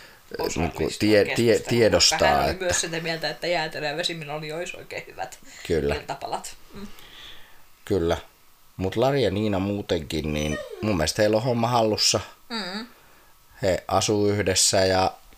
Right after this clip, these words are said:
Speaker 2: heillä on ihan hyvä pöhinä. Mä uskon,
Speaker 1: Niin.
Speaker 2: että se vaan jatkuu. Ja ainoa, mikä mua ehkä pikkuset nauratteli, oli,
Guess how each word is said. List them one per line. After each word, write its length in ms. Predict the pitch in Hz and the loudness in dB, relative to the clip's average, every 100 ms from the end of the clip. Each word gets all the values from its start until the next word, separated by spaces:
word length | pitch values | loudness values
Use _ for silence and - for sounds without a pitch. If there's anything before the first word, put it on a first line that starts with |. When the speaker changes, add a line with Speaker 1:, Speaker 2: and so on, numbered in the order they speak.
| - - - 95 | -20 -20 -10 -4
Speaker 2:
heillä 160 | 98 95 | 0 2
on 60 | 98 | 2
ihan 220 | 104 101 | 0 0
hyvä 240 | 101 92 | 2 2
pöhinä. 440 | 87 95 98 85 85 | 4 2 2 0 0
Mä 220 | 85 76 - | -2 -4 -6
uskon, 280 | 92 - 277 | -4 -2 2
Speaker 1:
Niin. 40 | 208 | 2
Speaker 2:
että 220 | 285 - | 2 0
se 160 | - 95 | 2 2
vaan 220 | 95 - | 4 4
jatkuu. 500 | 101 - - 92 90 | 2 0 -4 -2 2
Ja 180 | 87 - - - - - - - 107 - | 2 0 -6 -20 -20 -16 -12 -2 2 6
ainoa, 400 | 110 120 120 110 | 8 8 8 6
mikä 200 | 110 98 | 6 4
mua 200 | 101 101 | 6 6
ehkä 200 | 117 120 | 6 4
pikkuset 420 | 98 104 110 101 | 2 0 0 0
nauratteli, 580 | 107 104 98 95 - 92 | 2 4 4 2 2 4
oli, 200 | 92 113 | 6 4